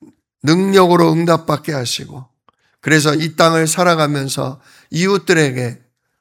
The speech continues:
예수 그리스도의 그 사랑을 하나님의 성령의 역사를 보여주는 증인으로 우리를 세우심을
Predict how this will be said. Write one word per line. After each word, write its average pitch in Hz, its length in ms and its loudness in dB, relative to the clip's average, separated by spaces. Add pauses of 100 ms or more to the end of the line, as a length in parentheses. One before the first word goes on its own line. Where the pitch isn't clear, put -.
(340)
예수 160 640 2
그리스도의 156 540 -2
그 151 160 -4
사랑을 143 600 -2 (520)
하나님의 185 760 4 (140)
성령의 196 720 4
역사를 175 680 2 (220)
보여주는 147 760 -2 (360)
증인으로 139 560 -4
우리를 131 340 -6
세우심을 139 640 -6